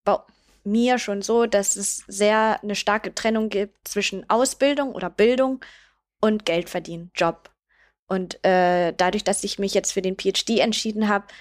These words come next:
ist es für sie, ich bin an der Uni geblieben, deswegen die Einge-, Einstiegsfrage, „Bist du Student oder bist du beruflich aktiv?“,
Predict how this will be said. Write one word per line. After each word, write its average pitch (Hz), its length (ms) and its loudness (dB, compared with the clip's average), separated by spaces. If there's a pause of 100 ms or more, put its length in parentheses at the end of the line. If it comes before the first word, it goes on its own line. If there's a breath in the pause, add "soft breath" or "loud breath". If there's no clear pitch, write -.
(180 loud breath)
ist - 120 -6
es 208 100 -4
für 190 140 0
sie, 208 160 0
ich - 160 -6
bin 208 140 2
an - 100 2
der 190 160 2
Uni 208 180 4
geblieben, 226 680 0
deswegen 196 260 -2
die - 140 0
Einge-, 190 280 0 (140)
Einstiegsfrage, 214 800 -2
„Bist 208 220 -8
du 196 60 -4
Student 196 640 -2
oder 175 420 0 (720)
bist - 340 -4
du 196 60 -4
beruflich 214 600 -2
aktiv?“, - 440 -6